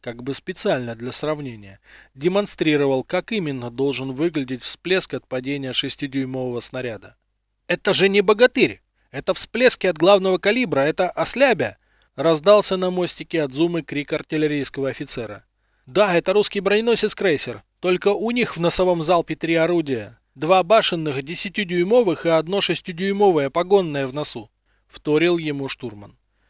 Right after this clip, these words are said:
«Спасибо, господа, я все уже понял несколько раньше.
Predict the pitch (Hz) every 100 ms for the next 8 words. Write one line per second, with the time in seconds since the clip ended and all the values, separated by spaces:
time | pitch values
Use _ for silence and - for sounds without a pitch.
0 | _ _ - - 233 240 156 127 117 127
1 | - 120 123 123 147 - 233 269 202 180
2 | - 208 196 175 165 - 147 147 120 101
3 | - 117